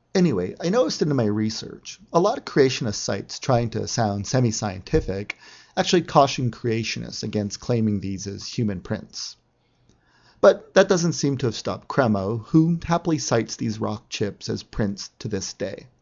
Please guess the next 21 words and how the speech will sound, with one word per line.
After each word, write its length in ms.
What's 160
disturbing 560
is 100
Cremo, 640
who 480
holds 300
a 40
P 260
H 260
D 220
in 360
something 420
or 60
another, 440
and 260
fancies 520
himself 520
as 160
a 60
legit 420
scholar, 640